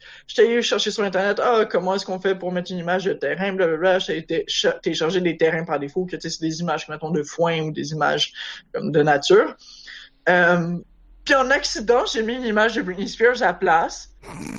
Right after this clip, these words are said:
Puis j'étais comme, c'est pas une mauvaise idée.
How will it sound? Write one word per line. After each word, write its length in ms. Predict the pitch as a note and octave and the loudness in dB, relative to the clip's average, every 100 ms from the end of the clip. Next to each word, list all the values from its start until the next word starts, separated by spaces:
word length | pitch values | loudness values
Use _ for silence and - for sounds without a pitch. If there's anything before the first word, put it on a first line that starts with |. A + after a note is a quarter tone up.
| G3+ - - - | -8 -10 -16 -16
Puis 100 | - - | -8 0
j'étais 160 | B3 A#3+ | 2 2
comme, 520 | - A#3 A3 A3 G#3+ - _ - _ - - - - - - | 2 2 2 -4 -14 -20 _ -20 _ -20 -20 -20 -20 -20 -20
c'est 160 | - | -8
pas 140 | - C4+ | -2 0
une 60 | |
mauvaise 340 | G4 F#4+ G4 F#4 F4+ | 0 -4 -2 -4 -4
idée. 160 | F4 | -2